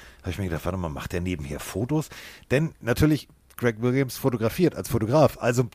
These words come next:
dauerte es sehr lange, bis man Greg Williams gesehen hat. Ich hab gedacht, "Nein, das ist nicht der Greg Williams, der Coach ist er nicht." Also der hat, äh, nicht Fotos angefangen. Hab ich gedacht, das wäre jetzt die nächste schöne Geschichte, aber war's nicht. Also Greg Williams, ähm,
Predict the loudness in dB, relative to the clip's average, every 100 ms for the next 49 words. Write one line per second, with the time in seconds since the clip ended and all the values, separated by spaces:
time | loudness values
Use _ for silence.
0 | 4 6 6 4 0 0 2 2 0 0
1 | -2 2 2 4 4 2 0 2 4 4
2 | 0 -2 0 -2 -4 -12 -6 0 2 4
3 | 4 4 2 0 -2 2 0 2 0 2
4 | 0 0 0 0 2 0 0 -2 -2 0
5 | 0 -4 -2 -4 0 2 2 0 -4 -2
6 | -2 -4 -4 -4 -2 -2 -4 -6 -8 -2
7 | -2 -2 -10 -18 -16 -12 -10 -10 -6 -2
8 | -2 -2 -2 -2 -4 -6 -4 -4 -6 -6
9 | -6 -4 0 2 2 0 -2 -6 -6 -18
10 | -18 -6 -2 -2 0 0 0 0 0 0
11 | -4 -8 0 2 2 -4 -10